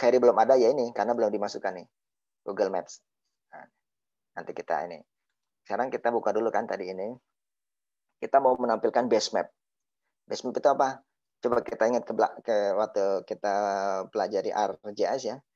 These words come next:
Kan kita tampilkan base map tuh. Base map tuh yang ada, eh, pet-, ininya, apa, eh, ada jalannya, ada, eh, apa tuh, bentang alamnya, ada macam-macamnya itu,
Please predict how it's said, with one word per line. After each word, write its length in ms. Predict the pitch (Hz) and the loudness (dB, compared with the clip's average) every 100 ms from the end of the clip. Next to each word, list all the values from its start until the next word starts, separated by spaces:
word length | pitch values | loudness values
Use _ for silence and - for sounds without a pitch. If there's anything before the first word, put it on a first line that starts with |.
| _ _ _ _ | _ _ _ _
Kan 80 | 113 | -6
kita 240 | 120 127 123 | -2 0 0
tampilkan 400 | 117 110 135 113 | 0 2 2 2
base 160 | - | 2
map 160 | 127 98 | 0 0
tuh. 160 | 95 90 | -6 -6
Base 160 | - 110 | -10 -8
map 80 | 98 | -6
tuh 80 | 107 | -6
yang 80 | 92 | -4
ada, 480 | 98 92 95 92 92 _ _ _ _ 95 | -4 -2 0 0 -2 _ _ _ _ -10
eh, 440 | 92 90 90 90 - | -8 -8 -8 -10 -10
pet-, 400 | 104 _ _ - | -14 _ _ -10
ininya, 320 | 107 104 107 113 _ _ _ _ _ _ - | -8 -6 -8 -10 _ _ _ _ _ _ -16
apa, 480 | - 113 123 131 _ _ _ _ _ _ - | -6 -6 -6 -18 _ _ _ _ _ _ -10
eh, 140 | 90 | -8
ada 160 | 101 104 | -6 -8
jalannya, 640 | 92 92 92 110 101 107 | -4 -2 0 -2 -4 -6
ada, 380 | 98 92 90 90 90 87 85 78 62 64 - - | -6 -6 -6 -6 -4 -6 -6 -10 -14 -18 -18 -16
eh, 720 | 90 180 180 180 175 175 175 - _ _ _ _ _ _ _ _ _ _ - | -16 -16 -16 -16 -14 -14 -16 -20 _ _ _ _ _ _ _ _ _ _ -20
apa 160 | - - | -16 -14
tuh, 80 | 113 | -10
bentang 320 | 107 101 90 | -8 -8 -8
alamnya, 560 | 90 101 107 104 101 87 | -4 -4 -4 -6 -8 -8
ada 240 | 90 90 | -8 -10
macam-macamnya 560 | 92 95 95 98 104 110 | -10 -14 -14 -10 -8 -6
itu, 160 | 98 | -6